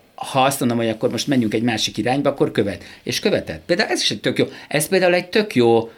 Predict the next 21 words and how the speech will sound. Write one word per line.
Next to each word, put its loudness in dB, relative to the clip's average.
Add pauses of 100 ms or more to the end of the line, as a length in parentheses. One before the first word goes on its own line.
(160)
terápia 4
a -2
halálfélelemhez, 2
vagy 2
a 4
hipochondriához, -2
hogy, 2
ö, 6 (280)
hogy 0
igenis 4
az -2
ember 4
dialógusban 4
legyen 2
a -2
saját 0
testével, -2
és -2
érezze 2
azt, -2
hogy -2